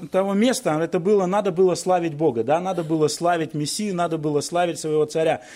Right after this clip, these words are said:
И они этим занимались, потому что Иисус сказал, если они умолкнут, камни возопьют. То есть в тот момент это, именно это и надо было делать. Это было правильное место, правильные действия этого народа, да.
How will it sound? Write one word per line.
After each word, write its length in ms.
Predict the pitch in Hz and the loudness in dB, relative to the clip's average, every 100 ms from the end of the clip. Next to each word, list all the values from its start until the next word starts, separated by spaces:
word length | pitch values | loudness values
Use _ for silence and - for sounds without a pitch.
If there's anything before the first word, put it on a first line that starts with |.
| - | -10
И 100 | 160 | 0
они 220 | 170 196 233 | 2 4 2
этим 300 | 226 208 170 | 2 -2 -4
занимались, 560 | 196 196 214 214 160 | -2 0 0 0 -2
потому 260 | - 170 190 | -4 -6 -6
что 120 | 208 | -4
Иисус 180 | 196 226 | -4 -4
сказал, 240 | 208 175 | 0 2
если 220 | 165 170 180 | 2 2 0
они 180 | 185 | -2
умолкнут, 560 | 170 170 190 254 190 147 | -2 -2 0 0 -2 -2
камни 300 | 208 233 196 | -2 0 -2
возопьют. 560 | 160 151 151 170 185 185 - - | 0 -2 -2 -2 -4 -6 -18 -4
То 120 | 202 214 | 2 2
есть 180 | - - | 2 -8
в 100 | - | -6
тот 240 | - 262 254 | 0 2 2
момент 420 | 220 220 233 214 | 0 0 -2 -2
это, 300 | 196 190 196 | -6 -2 -4
именно 420 | 214 208 214 202 | -2 0 0 2
это 280 | 214 240 202 | 0 2 4
и 100 | 180 | 4
надо 300 | 180 220 202 | 2 0 2
было 260 | 180 185 | 2 4
делать. 380 | 165 202 180 127 | 2 2 2 0
Это 160 | 165 190 | -2 0
было 240 | 185 190 | 4 2
правильное 560 | - 214 220 196 175 165 | 2 0 2 0 0 2
место, 460 | 175 196 - 226 226 - - | 2 0 0 -2 -2 -10 0
правильные 540 | 208 240 202 185 175 | 2 2 2 2 0
действия 420 | 151 202 - 202 | 2 0 0 -2
этого 260 | 202 185 185 | 0 0 0
народа, 400 | 196 214 220 202 | 2 2 2 2
да. 240 | 202 240 | 2 0